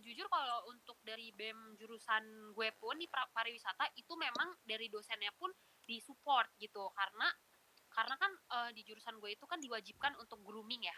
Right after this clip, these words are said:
rapi, maksudnya, eee, pena-, pe-, penampilan itu nomor satu lah kalau misalkan di jurusan gue kan. Nah, itu memang, eee, dosen gue itu mu-, eee, memang sengaja, malah waktu itu gue yang menjadi part itu, yang ngomel-ngomelin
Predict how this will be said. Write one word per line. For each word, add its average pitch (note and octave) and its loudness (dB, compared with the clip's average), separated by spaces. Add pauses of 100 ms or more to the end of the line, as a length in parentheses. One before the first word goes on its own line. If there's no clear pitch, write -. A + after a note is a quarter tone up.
rapi, A#3 0
maksudnya, A#3 -2 (420)
eee, G3+ 4 (360)
pena-, B3 8
pe-, A3+ -12 (180)
penampilan B3+ 8
itu D#4 -8
nomor C#4 -2
satu A#3+ 2
lah C#4+ 8
kalau A3 0
misalkan G3+ -6
di G3+ -12
jurusan G#3 -6
gue G#3 0
kan. G3+ 6 (640)
Nah, G3 4
itu A3 -4 (140)
memang, B3 0 (280)
eee, G#3+ 2
dosen G#3 -2
gue G3 -2
itu D#4+ -2
mu-, C#4 -8 (220)
eee, A3 4
memang G#3 2
sengaja, C4 8
malah C#4 0
waktu C4+ -6
itu F4 -6
gue C#4+ -4
yang F4 0
menjadi B3 -12 (100)
part B3+ -4
itu, C4 -12 (140)
yang A3 -4 (120)
ngomel-ngomelin A3 -8